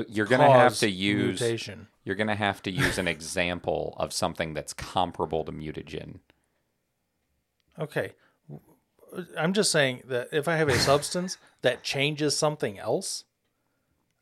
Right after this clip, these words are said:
Speaker 1: That's
Speaker 2: How
Speaker 1: alien, an alien substance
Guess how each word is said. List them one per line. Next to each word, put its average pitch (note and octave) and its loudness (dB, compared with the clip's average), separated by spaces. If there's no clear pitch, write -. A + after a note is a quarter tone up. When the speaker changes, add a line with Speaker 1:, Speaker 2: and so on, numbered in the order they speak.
Speaker 1:
That's G2 2
Speaker 2:
How C3 -2
Speaker 1:
alien, F2 0
an E2+ -8
alien F#2 0
substance - -8